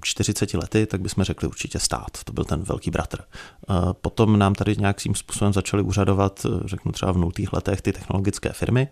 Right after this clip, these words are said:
tak bychom pak mohli říct, "Dobrá, je to nějaký ten Google nebo Microsoft nebo někdo takový, kdo, kdo poskytuje takovéhle služby globální." Ale dneska my se dostáváme do situace, že se tady ty dvě věci kombinují, že stát velmi úzce spolupracuje,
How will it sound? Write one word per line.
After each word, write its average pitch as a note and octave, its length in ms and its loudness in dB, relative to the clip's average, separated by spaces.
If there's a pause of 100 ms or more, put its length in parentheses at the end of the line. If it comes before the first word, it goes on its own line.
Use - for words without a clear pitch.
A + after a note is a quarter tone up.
tak F#2 140 -8
bychom F2 240 -2
pak F2 200 -6
mohli E2+ 180 -2
říct, E2+ 200 -6
"Dobrá, F2 280 0
je D2+ 60 -2
to - 180 -10
nějaký - 220 -12
ten C#2+ 140 -8
Google E2+ 340 0
nebo D#2 160 -8
Microsoft F2+ 600 -4
nebo - 140 -12
někdo E2+ 260 -2
takový, F2 320 -6
kdo, F2+ 120 -6 (260)
kdo - 140 -4
poskytuje - 460 -4
takovéhle - 400 -4
služby F#2 340 -2
globální." A2+ 520 2 (480)
Ale G2 180 2
dneska G2 280 4
my A2+ 80 2
se B2 100 2
dostáváme G#2+ 480 2
do G#2 80 2
situace, G#2 460 0
že G2+ 100 2
se G#2 140 0
tady G2+ 200 2
ty G#2 320 2
dvě F#2+ 180 2
věci G#2 260 4
kombinují, A#2 560 2
že G#2 140 4
stát - 520 0
velmi F#2+ 220 4
úzce - 240 -6
spolupracuje, A2+ 640 -2